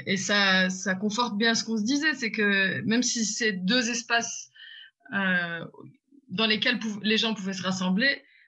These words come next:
un discours politique à la mosquée, c'était hors de question. Les khutbahs, elles viennent, euh, donc les prêches du vendredi, ils viennent, euh, déjà, euh,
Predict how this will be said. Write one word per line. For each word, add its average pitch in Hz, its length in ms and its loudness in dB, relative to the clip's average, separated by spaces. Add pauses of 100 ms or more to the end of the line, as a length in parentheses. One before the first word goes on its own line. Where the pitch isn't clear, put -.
(120)
un 214 100 2
discours 196 360 0
politique 214 400 0
à 190 60 2
la 175 100 0
mosquée, 175 380 -2
c'était 175 500 -4
hors 185 160 0
de 185 100 -2
question. 262 460 -2
Les 185 100 -8
khutbahs, 202 480 0
elles 175 200 2
viennent, 190 300 0
euh, 165 360 0
donc 156 220 -8
les 170 80 -8
prêches 202 260 -2
du 185 100 -2
vendredi, 185 400 -2
ils 269 140 4
viennent, 202 300 2
euh, 170 160 0
déjà, 175 560 0
euh, - 20 0